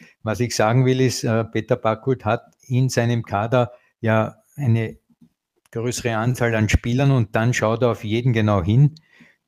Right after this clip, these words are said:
überlegt sich dann gut, was er diesem Spieler zumuten kann, welche Positionen er in der Lage ist zu erfüllen und dann stellt er ihn dann dort auch auf.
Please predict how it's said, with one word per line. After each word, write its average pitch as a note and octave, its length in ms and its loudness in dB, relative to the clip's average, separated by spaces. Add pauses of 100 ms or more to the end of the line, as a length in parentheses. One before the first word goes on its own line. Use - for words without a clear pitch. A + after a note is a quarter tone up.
(160)
überlegt A#2 540 0
sich - 180 -6
dann A2+ 260 0
gut, D#3 400 -2
was A2+ 280 -4
er B2+ 80 0
diesem C3+ 480 -2
Spieler A#2+ 400 -4
zumuten B2+ 500 -2
kann, B2+ 380 -2
welche B2 260 -2
Positionen A#2 800 0
er A#2 160 -4
in A2+ 80 0
der A2 120 0
Lage A2 340 0
ist - 180 -6
zu A#2 80 0
erfüllen C3 600 2 (260)
und G#2+ 220 -4
dann A#2 220 2
stellt A#2 360 -2
er A#2+ 80 2
ihn A#2+ 100 2
dann A#2 200 2
dort B2 220 0
auch A#2+ 120 0
auf. C#3 340 0